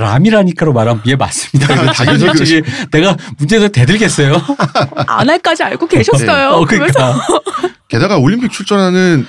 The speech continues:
Speaker 2: 국가대표 선수의 입장이라는 게
Speaker 1: 네.
Speaker 2: 대통령 앞에서 얼마나 나약합니까?
Speaker 1: 아니, 그럼요. <laughs> 당연하지. 아니, 대통령, 현직 대통령 앞에서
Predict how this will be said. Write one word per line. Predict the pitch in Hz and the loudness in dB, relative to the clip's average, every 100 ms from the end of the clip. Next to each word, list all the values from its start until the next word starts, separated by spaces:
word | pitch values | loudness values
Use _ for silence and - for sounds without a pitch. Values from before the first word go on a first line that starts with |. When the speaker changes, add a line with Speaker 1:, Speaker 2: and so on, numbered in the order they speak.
| - | -8
Speaker 2:
국가대표 | 110 - 214 214 190 | -6 -4 -2 -2 -2
선수의 | 185 226 269 240 202 | -2 -2 -2 -2 -2
입장이라는 | 175 - 110 90 82 78 | -4 -4 -2 -4 -8 -6
게 | 151 165 | -4 -2
Speaker 1:
네. | 104 | -2
Speaker 2:
대통령 | 92 92 208 208 | -2 0 0 -2
앞에서 | - 110 | -4 -2
얼마나 | 143 90 123 | -2 -2 -6
나약합니까? | 143 - - - 190 - 104 - 85 95 82 - _ _ _ | -6 -8 -8 -6 -6 -6 -10 -12 -10 -10 -10 -14 _ _ _
Speaker 1:
아니, | 117 | -6
그럼요. | 113 160 160 - 110 | -2 2 0 0 -2
<laughs> | - | -4
당연하지. | - 127 139 117 107 104 _ _ | -2 -2 0 -2 -2 -8 _ _
아니, | 123 143 165 | 0 2 2
대통령, | 165 127 143 170 170 170 160 160 156 156 156 151 139 139 - | 2 -2 0 2 4 4 4 2 2 2 4 4 2 0 -2
현직 | - 277 302 254 | 0 2 2 0
대통령 | 156 139 139 127 113 104 104 120 - _ | -4 -2 0 2 0 -2 -6 -12 -16 _
앞에서 | - - 165 165 139 110 131 117 90 | -10 -4 0 2 2 2 0 0 -4